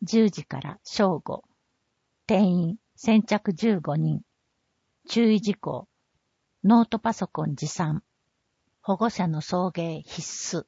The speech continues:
身体調整エクササイズ講座。心肺機能、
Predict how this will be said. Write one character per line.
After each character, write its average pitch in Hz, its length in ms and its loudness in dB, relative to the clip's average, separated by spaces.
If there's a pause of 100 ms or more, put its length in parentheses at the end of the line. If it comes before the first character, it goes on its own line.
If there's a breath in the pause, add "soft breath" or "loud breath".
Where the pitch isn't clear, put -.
(1500)
身 233 280 6
体 214 280 2
調 202 240 2
整 - 400 -2
エ 208 120 0
ク - 100 -6
サ 175 140 0
サ 170 240 -2
イ 160 40 -2
ズ - 140 -14
講 160 240 -6
座。 - 220 -8 (1200)
心 233 300 4
肺 208 280 0
機 - 160 0
能、 147 260 -2